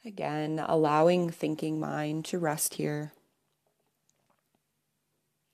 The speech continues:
And if you could be even five or ten percent more comfortable than you are right now,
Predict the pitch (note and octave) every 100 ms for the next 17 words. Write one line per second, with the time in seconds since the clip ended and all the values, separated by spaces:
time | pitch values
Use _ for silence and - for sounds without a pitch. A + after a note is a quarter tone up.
0 | _ _ - - - _ _ - G#3 G3+
1 | G3 G#3 G#3 G#3 F3+ F#3 F#3+ F#3 - F#3+
2 | F3 E3+ E3+ - F3+ F3+ F3+ F3+ F#3 F#3
3 | - E3 - - F#3 G3+ G3 F#3+ E3+ E3
4 | E3+ E3 - E3+ - F3 F3 E3+ E3 F3
5 | D#3+ D#3+ D#3 - D3 D#3 E3 F3+ D#3 D3
6 | C#3+ C#3+ D3